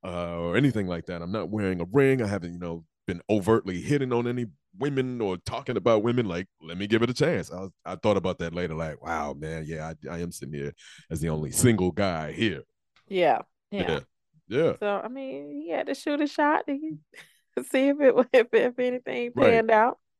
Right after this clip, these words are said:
Speaker 1: Right. And, um, I could just laugh about it, be like, "Sorry, man." I, I just know that the way his tone dropped and his body language was is exactly what I would do <laughs> if I were hitting on a women, woman. I just wanted to be able to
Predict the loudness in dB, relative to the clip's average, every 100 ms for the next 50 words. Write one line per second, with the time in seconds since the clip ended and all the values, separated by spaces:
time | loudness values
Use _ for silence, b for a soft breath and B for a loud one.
0 | _ 4 4 4 -4 _ 2 4 2 0
1 | -2 0 0 4 4 4 0 -2 -2 -4
2 | -6 -4 -6 -6 -4 -4 -6 -10 _ -12
3 | -10 0 2 6 4 4 6 8 8 4
4 | 0 -10 _ _ _ _ -6 -4 0 0
5 | 2 2 2 -2 -4 -4 -4 -8 -4 -2
6 | -4 -4 -4 -4 -6 -4 0 2 0 -2
7 | -6 -6 -6 -4 4 6 6 2 -2 2
8 | 4 2 0 0 4 6 6 4 2 0
9 | -6 -6 -8 -14 -8 -2 2 4 6 4
10 | 4 0 0 -4 -4 -6 -6 -6 -8 -14
11 | B B 0 2 2 0 0 2 2 4
12 | 2 2 0 0 0 -2 -4